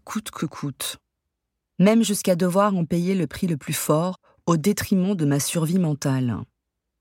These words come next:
Mais je n'étais pas prête en réalité. Au procès, à son déroulement, aux contre-vérités énoncées, aux boniments récurrents de cet homme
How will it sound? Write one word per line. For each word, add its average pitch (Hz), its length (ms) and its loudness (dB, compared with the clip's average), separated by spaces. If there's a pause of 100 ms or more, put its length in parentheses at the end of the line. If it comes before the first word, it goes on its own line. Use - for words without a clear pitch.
(360)
Mais 175 180 6
je 180 80 2
n'étais 175 280 2
pas 170 160 2
prête - 340 -2
en 135 80 4
réalité. 123 600 0 (1040)
Au 175 80 6
procès, 185 580 2 (580)
à 147 80 6
son 160 200 2
déroulement, 175 640 2 (400)
aux 160 120 2
contre-vérités 185 920 2
énoncées, 170 680 0 (400)
aux 160 100 4
boniments 214 480 6
récurrents 196 520 2
de 165 100 -2
cet 151 300 -2
homme 202 300 2